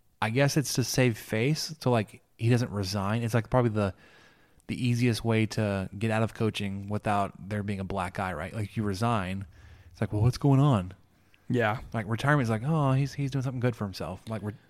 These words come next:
Speaker 1: resigning, like, "Ooh, what happened?" Especially when you look at a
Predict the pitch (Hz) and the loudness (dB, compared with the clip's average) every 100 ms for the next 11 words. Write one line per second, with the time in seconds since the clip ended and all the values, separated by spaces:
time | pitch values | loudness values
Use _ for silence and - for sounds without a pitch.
0 | _ _ - 98 117 123 98 92 87 - | _ _ -10 -4 0 0 0 -4 -10 -18
1 | - - - 127 101 110 113 101 90 95 | -20 -16 -6 -4 -2 -2 -2 -2 -8 -12
2 | _ - - 180 175 175 151 135 139 127 | _ -20 -2 0 4 6 8 6 6 4
3 | 110 101 | 4 2